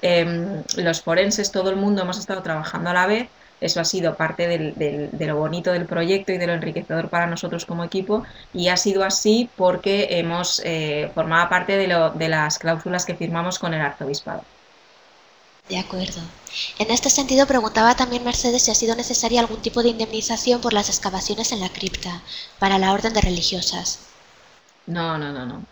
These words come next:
Speaker 1: Nosotros hemos llegado a, a, o sea, la cripta no estaba en uso. Si hubiéramos tenido que, si hubiéramos intervenido en la iglesia que está en uso, mm, hubiera habido que plantearlo de otra manera.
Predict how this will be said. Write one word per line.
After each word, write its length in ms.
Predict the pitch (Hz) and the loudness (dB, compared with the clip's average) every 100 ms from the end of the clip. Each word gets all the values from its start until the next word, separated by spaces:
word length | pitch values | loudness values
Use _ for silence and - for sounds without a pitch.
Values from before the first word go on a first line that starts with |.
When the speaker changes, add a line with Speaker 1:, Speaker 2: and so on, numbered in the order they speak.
| - - - - | -20 -20 -16 -6
Speaker 1:
Nosotros 480 | 170 170 190 208 | -4 -2 2 2
hemos 200 | 208 202 | 4 2
llegado 360 | 202 196 196 196 | 2 4 4 6
a, 1600 | 190 185 185 180 180 175 170 170 170 160 - 165 165 160 156 151 | 6 6 6 4 2 2 2 0 0 0 0 2 2 2 0 -4
a, 40 | |
o 20 | - | -4
sea, 160 | 160 | -2
la 140 | 156 160 | -2 0
cripta 280 | 190 190 | 2 4
no 60 | 202 | 4
estaba 300 | 185 175 170 | 2 -2 -2
en 80 | 170 | 0
uso. 420 | 196 - 196 247 - | -2 -2 -4 -4 -8
Si 260 | - - 156 | -12 -6 -4
hubiéramos 380 | 151 156 165 165 | 0 0 0 -2
tenido 280 | 170 170 170 | -4 0 0
que, 80 | |
si 140 | 170 160 | -2 -4
hubiéramos 300 | 156 160 - | -2 -2 -4
intervenido 640 | 170 165 165 175 185 156 156 - - - | -4 -2 -2 0 0 0 -4 -14 -14 -4
en 200 | 170 160 | -2 0
la 100 | 156 | 0
iglesia 560 | 143 165 190 190 175 | 0 0 0 0 0
que 60 | 147 | -2
está 200 | 143 165 | -2 -2
en 100 | 165 | -2
uso, 380 | 180 - 214 214 | -2 2 4 4
mm, 220 | 170 160 - - | -2 -6 -8 -10
hubiera 560 | - 160 165 165 165 165 | -8 -2 2 4 6 6
habido 300 | 165 165 170 | 4 0 -2
que 80 | 170 | -2
plantearlo 420 | 165 165 160 170 | -2 0 0 0
de 40 | |
otra 140 | 160 160 | -2 -2
manera. 380 | 156 147 143 | -2 -4 -6